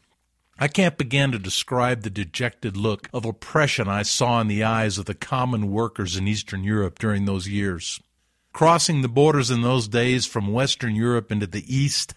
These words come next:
was like going from color television to black and white. The gleam of joy in the fierce eyes of competition were rarely seen in whole generations that grew up in those times.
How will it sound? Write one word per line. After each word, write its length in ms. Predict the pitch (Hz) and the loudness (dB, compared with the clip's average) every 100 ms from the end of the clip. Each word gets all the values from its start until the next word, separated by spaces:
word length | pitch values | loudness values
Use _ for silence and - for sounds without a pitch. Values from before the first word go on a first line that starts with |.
| - | -2
was 160 | 147 | 0
like 180 | 151 165 | 2 0
going 280 | 156 175 175 | 2 2 2
from 240 | - 135 | 0 -2
color 440 | 107 - 190 196 185 | -2 -4 -2 0 -2
television 760 | - 175 156 98 101 87 98 | -4 -2 -2 -2 -2 -2 -4
to 80 | 90 | -6
black 360 | 87 107 113 - | -4 -2 -2 -4
and 160 | 110 | -4
white. 340 | 107 104 87 - _ _ - _ _ - | -2 -2 -4 -14 _ _ -20 _ _ -4
The 80 | |
gleam 560 | 113 127 131 170 185 180 | -4 0 4 6 6 4
of 180 | 117 92 | 2 0
joy 440 | - 139 151 156 | 0 2 4 2
in 220 | 156 120 | 2 0
the 60 | 107 | -2
fierce 600 | - - 165 165 156 - - | -4 -6 0 2 2 -2 -2
eyes 400 | 127 135 139 110 | 0 2 0 -2
of 140 | 104 | -8
competition 960 | - 151 139 139 - 143 127 - 131 123 | -4 0 0 -2 -4 -4 -4 -4 -6 -4
were 180 | 135 123 | 2 2
rarely 460 | 117 143 175 175 175 | 4 4 4 2 0
seen 580 | - - 160 123 107 - | 0 -2 0 0 0 -2
in 160 | 131 113 | -4 -4
whole 480 | - - 190 214 | -6 2 2 4
generations 960 | 190 180 175 170 143 139 - 101 85 90 | 0 -2 -2 0 0 0 -2 -6 -6 -4
that 160 | 110 98 | -6 -2
grew 300 | 120 143 135 | 4 4 4
up 160 | 110 | 2
in 100 | 95 | -2
those 220 | 98 98 | -2 -4
times. 640 | - 117 107 95 87 - | -6 -4 -4 -4 -8 -12